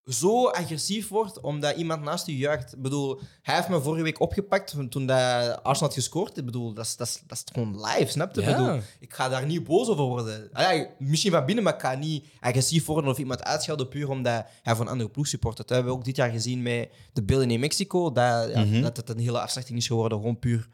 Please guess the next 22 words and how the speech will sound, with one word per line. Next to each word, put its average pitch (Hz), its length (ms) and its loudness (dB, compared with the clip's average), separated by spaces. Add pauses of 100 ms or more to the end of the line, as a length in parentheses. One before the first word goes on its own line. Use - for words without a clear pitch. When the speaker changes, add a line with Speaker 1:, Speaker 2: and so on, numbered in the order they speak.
(320)
Speaker 1:
omdat, 110 360 -4 (140)
ja, 107 260 -4 (160)
twee 127 160 2
ploegen, 117 520 0
ah - 80 -2
ja, 113 140 2
omdat 113 220 -6
het - 80 -14
twee 113 140 -2
Speaker 3:
Twee 104 180 2
rivalen. 113 180 0
Speaker 1:
rivaliserende 117 640 2
ploegen 127 280 0
zijn. 98 260 -6 (180)
Dat 113 120 -6
begrijp 107 300 -8
ik 127 80 -14
niet. 110 160 -10 (680)
Maar 123 140 4
ja, 151 360 2 (880)
als 117 580 0
club - 480 0